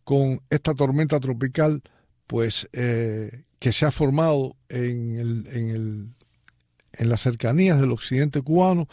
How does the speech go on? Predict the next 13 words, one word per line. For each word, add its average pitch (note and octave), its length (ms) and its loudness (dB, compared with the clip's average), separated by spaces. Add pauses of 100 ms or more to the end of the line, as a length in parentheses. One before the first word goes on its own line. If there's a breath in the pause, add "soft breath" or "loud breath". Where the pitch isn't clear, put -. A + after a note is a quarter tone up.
(280 loud breath)
y C3+ 180 -2
que, D#3+ 340 0
pues, B2 440 -2 (100)
se - 180 0
avecina C3+ 500 2
rumbo D#3+ 340 2
al C#3 100 2
estrecho, C3+ 760 0 (380 loud breath)
eh, B2 80 -4
al B2 180 4
Golfo D#3 360 4
de D3 80 4
México D3+ 480 2